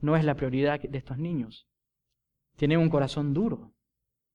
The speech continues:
y no hay nada más que nos trajeron, y solo esto nos trajeron. Tienen un corazón duro. ¿Por qué? Porque así no va a atacarse la necesidad del hombre,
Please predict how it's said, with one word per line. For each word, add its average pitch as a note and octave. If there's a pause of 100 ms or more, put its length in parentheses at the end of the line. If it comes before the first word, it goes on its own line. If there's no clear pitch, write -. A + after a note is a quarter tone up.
(460)
y D3+
no E3
hay G#3
nada F#3+
más D#3+
que D#3+
nos C#3
trajeron, B2 (280)
y D3
solo G3
esto F#3+
nos D#3+
trajeron. B2 (1700)
Tienen C#3+
un D#3
corazón C#3
duro. D3+ (1080)
¿Por C3+
qué? E3+
Porque D3
así F3
no D3
va C#3+
a C#3+
atacarse C#3+ (760)
la C3+
necesidad C3+
del B2
hombre, A#2